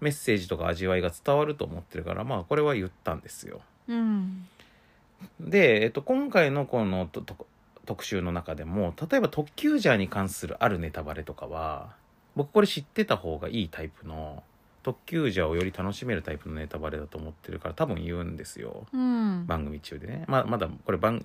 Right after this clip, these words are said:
Speaker 1: これ収録してんのまだ番組やる前なんですけどね。で、あのー、なんだけど、真剣ジャーの物語後半の展開に関するネタバレは、これはしない方がいいと思ってる。
Speaker 2: うん。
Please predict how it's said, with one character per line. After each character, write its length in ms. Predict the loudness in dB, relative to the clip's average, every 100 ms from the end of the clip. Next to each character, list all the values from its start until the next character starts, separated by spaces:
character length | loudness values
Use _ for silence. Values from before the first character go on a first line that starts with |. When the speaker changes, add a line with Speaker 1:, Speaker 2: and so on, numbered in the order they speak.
| -4 -2
Speaker 1:
こ 80 |
れ 60 | 0
収 160 | 2 0
録 220 | 0 -4
し 80 | -4
て 80 |
ん 20 | -2
の 60 |
ま 100 | -2
だ 140 | -4 -8 -16 -20 -8 -2
番 160 | 0
組 140 | 2 0
や 80 |
る 60 | 0
前 160 | 0 -2
な 120 | -6
ん 40 |
で 80 | -12
す 120 | -14
け 80 | -10
ど 100 | -6
ね。 180 | -6 -8 -12 _ _ _ _ _ _ 0
で、 320 | 4 4 4 -8 _ -20 -20 -20 _ -2
あ 140 | 0
の 800 | 2 0 -2 -2 -4 -4 -6 -8 -12 _ _ _ _ _ _ 0
ー、 20 |
な 100 | 4
ん 80 | 4
だ 80 | 2
け 140 | 0
ど、 200 | 2 2
真 320 | 2 -2 -2
剣 340 | -4 -4 -2 -2
ジ 120 | 2
ャ 140 | 4
ー 20 | 4
の 160 | 2
物 340 | 2 0 0 0
語 120 | 0 -2 -4
後 180 | 0 2
半 200 | 2 -2
の 100 | -2
展 240 | -2 -4 -2
開 180 | -4
に 80 | -4
関 180 | -4 -4
す 120 | -4
る 80 | -2
ネ 100 | -2
タ 140 | -2
バ 120 | 0 0
レ 60 |
は、 100 | 0
こ 160 | 0 2
れ 60 |
は 80 | 4
し 200 | 2 0
な 80 | 0
い 60 | 0
方 120 | -2
が 80 | -4
い 40 |
い 20 |
と 100 | -6
思 80 | -14
っ 20 |
て 120 | -16 -6
る。 60 |
Speaker 2:
う 60 | 2
ん。 760 | 6 6 6 4 2 -4 -6